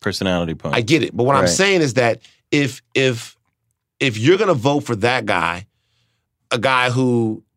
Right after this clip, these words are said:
Speaker 2: is willing to, in my, in my opinion, uh, cozy up next to white supremacists, supremacists, uh, vilify large parts of the Latino community, uh, th-,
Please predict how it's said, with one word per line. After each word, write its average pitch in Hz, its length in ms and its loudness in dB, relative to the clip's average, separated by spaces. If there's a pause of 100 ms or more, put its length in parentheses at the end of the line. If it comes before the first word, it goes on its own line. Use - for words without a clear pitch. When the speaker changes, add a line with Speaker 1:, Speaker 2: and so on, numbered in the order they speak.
Speaker 2:
is 117 320 0
willing 147 680 2
to, 117 540 0
in 120 140 0
my, 143 340 4 (180)
in 113 100 -2
my 160 220 2
opinion, 95 520 -4 (520)
uh, 104 340 2 (120)
cozy 202 380 0
up 170 80 0
next 151 240 0
to 135 60 0
white 120 200 2
supremacists, 92 640 -6 (300)
supremacists, 98 680 -4 (380)
uh, 101 300 2 (100)
vilify 147 680 2
large 123 460 4
parts 113 400 0 (240)
of 104 120 0
the 110 80 0
Latino 107 440 0
community, 90 640 -6 (400)
uh, 101 280 2
th-, - 220 -10